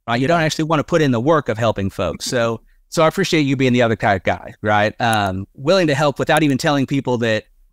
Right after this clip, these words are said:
you're, you're available for help. So, um, I appreciate it. Thank you for the opportunity.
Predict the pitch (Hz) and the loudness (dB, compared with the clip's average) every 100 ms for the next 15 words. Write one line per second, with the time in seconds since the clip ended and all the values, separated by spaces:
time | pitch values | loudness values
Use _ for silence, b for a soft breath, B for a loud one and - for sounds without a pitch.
0 | - 127 131 120 123 110 120 101 92 - | -4 -2 -2 0 0 2 2 2 -2 -4
1 | 98 95 - - 113 101 101 - 131 117 | -4 -4 -6 -6 -2 -2 -2 -4 -2 -2
2 | 107 143 214 - 196 - 160 139 151 147 | -2 -2 -2 0 -2 0 -2 -2 0 2
3 | 139 - - 180 180 185 185 | 0 -2 -4 0 2 0 -2